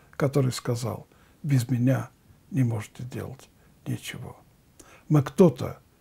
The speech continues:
или что-то с Ним и в Нём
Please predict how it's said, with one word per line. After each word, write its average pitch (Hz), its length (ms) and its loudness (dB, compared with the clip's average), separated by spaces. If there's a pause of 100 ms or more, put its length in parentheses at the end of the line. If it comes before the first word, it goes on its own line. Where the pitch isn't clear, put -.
(180)
или 131 360 2 (140)
что-то - 600 -2 (640)
с - 200 -4
Ним 151 360 8 (320)
и 135 120 0
в 123 100 0
Нём 208 400 8